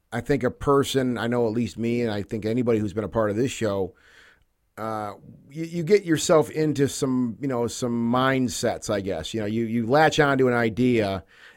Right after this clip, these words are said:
and yeah, I think you spend time like, trying to, I don't, I don't wanna say fit that, trying to fit that idea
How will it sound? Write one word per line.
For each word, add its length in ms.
and 160
yeah, 140
I 20
think 180
you 80
spend 340
time 480
like, 220
trying 340
to, 140
I 80
don't, 180
I 60
don't 100
wanna 200
say 180
fit 300
that, 220
trying 240
to 40
fit 220
that 100
idea 520